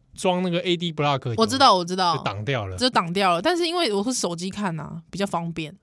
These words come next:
Speaker 1: 啊。
Speaker 2: 对啊。啊，你播个儿歌之前，你看人家小，把小三肚子搞大，这种，<laughs> 这种游戏，这，我觉得这，这，这，这，这，这好吗？你这干嘛？
Speaker 1: 而且，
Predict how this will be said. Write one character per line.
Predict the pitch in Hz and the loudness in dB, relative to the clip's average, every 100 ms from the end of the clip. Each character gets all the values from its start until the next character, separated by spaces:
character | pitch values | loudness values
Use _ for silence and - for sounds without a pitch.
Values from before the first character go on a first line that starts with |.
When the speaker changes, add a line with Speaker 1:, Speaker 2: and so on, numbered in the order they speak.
| _ _ - | _ _ -12
Speaker 1:
啊。 | - 123 131 127 | -4 0 2 0
Speaker 2:
对 | 123 | -2
啊。 | 123 - - | -4 -4 -2
啊， | |
你 | 277 | -2
播 | 208 294 | 2 2
个 | 277 | 2
儿 | - 190 | 2 0
歌 | 202 220 | 2 0
之 | 220 226 | 0 -2
前， | 208 165 | -2 -2
你 | 202 | -2
看 | 240 202 | -2 -2
人 | 180 185 | 0 -2
家 | 208 | -2
小， | - 156 | 0 0
把 | 160 196 | -2 -2
小 | 165 | -2
三 | 151 190 | -2 -2
肚 | 190 | -2
子 | 170 | -4
搞 | 160 156 | -4 -4
大， | 160 175 170 | 0 2 2
这 | 185 | 0
种， | 262 311 208 | 0 -4 -8
<laughs> | - | -4
这 | 320 | 0
种 | 302 202 | 2 2
游 | 165 160 | 2 0
戏， | 190 - 427 - - 392 - 392 - - | 2 6 6 4 0 0 0 0 -2 -4
这， | - 466 - | 4 4 4
我 | 269 | 2
觉 | 294 | 6
得 | 480 | 6
这， | 554 480 | 6 2
这， | 339 523 | 0 0
这， | 539 | 0
这， | - 523 - 440 | 0 -4 -4 -8
这， | - _ _ | -10 _ _
这 | - | -2
好 | - - 202 170 | 0 4 6 6
吗？ | 185 247 | 4 2
你 | 359 | 2
这 | 381 | 0
干 | - 392 | 2 4
嘛？ | 415 | 6
Speaker 1:
而 | 359 | 4
且， | 208 | 2